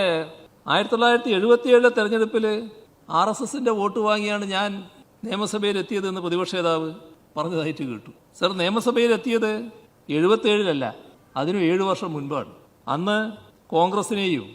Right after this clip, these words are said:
ജനസംഘത്തെയും എല്ലാം പരാജയപ്പെടുത്തിയാണ് കൂത്തുറവ് മണ്ഡലത്തിൽ നിന്ന് നിയമസഭയിലേക്ക് തെരഞ്ഞെടുക്കപ്പെട്ടത്.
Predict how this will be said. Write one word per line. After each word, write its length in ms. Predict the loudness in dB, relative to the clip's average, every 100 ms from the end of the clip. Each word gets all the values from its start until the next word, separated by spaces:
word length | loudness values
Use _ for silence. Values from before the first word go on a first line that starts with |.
| -20 -20 _ -2
ജനസംഘത്തെയും 760 | -2 -2 -4 -4 -2 -2 -4 -8 -20 -20 _ -4
എല്ലാം 220 | 2 2 4
പരാജയപ്പെടുത്തിയാണ് 880 | 4 4 4 -2 -2 -2 0 0 -4 -10 -18 -20 -14
കൂത്തുറവ് 400 | -4 0 2 2 2
മണ്ഡലത്തിൽ 340 | 2 0 -2 -6
നിന്ന് 180 | -6 -8 -10 -12 -8 -4
നിയമസഭയിലേക്ക് 640 | -2 -2 -2 -2 -2 -2
തെരഞ്ഞെടുക്കപ്പെട്ടത്. 540 | -4 -4 -6 -6 -6